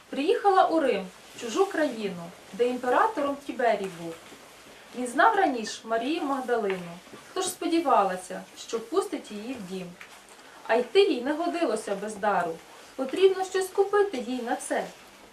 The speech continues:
І жінка завернула до базару, змогла купити лиш одне яйце. «Христос воскрес!» Тіберію сказала і простягнула свій дарунок, яйце.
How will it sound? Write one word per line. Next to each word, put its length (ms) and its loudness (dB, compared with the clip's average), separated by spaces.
І 80 -10
жінка 600 -4
завернула 580 2
до 160 2
базару, 480 -2
змогла 360 2
купити 680 -2
лиш 260 -2
одне 320 -2
яйце. 500 -6
«Христос 580 0
воскрес!» 640 -2
Тіберію 560 2
сказала 600 -2
і 60 -8
простягнула 680 0
свій 280 -4
дарунок, 460 -2
яйце. 440 -4